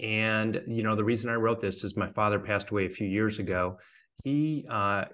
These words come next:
you know, when he was in hospice, asked for a printer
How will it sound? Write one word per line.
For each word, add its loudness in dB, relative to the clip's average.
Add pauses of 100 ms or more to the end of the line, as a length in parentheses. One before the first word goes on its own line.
(140)
you -2
know, 4
when -2
he 4
was 0
in 0
hospice, -2 (340)
asked 0
for 2
a -4
printer 0